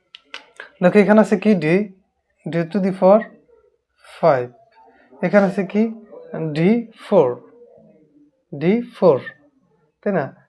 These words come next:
তারপর আছে কি দেখো, এইখানে আছে কি? এখানে নাই, তাহলে আমি ডি লিখতে পারি কি? শূন্য। যেখানে পাবো না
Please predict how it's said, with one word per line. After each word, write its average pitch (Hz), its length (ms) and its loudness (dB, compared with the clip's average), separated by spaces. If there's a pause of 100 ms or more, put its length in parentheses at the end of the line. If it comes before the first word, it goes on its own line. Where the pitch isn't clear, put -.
(160)
তারপর 185 300 4
আছে 196 160 -10
কি 202 140 -6
দেখো, 190 180 -6 (580)
এইখানে 202 300 -2
আছে 208 140 -4 (100)
কি? 208 100 -2 (840)
এখানে 190 240 0 (100)
নাই, 135 140 -4 (540)
তাহলে 170 220 4
আমি 175 140 0
ডি 160 60 -2 (100)
লিখতে 190 260 -4
পারি 190 240 0
কি? 226 80 -4 (640)
শূন্য। 156 260 -4 (200)
যেখানে 226 360 2 (260)
পাবো 214 200 8
না 156 80 -4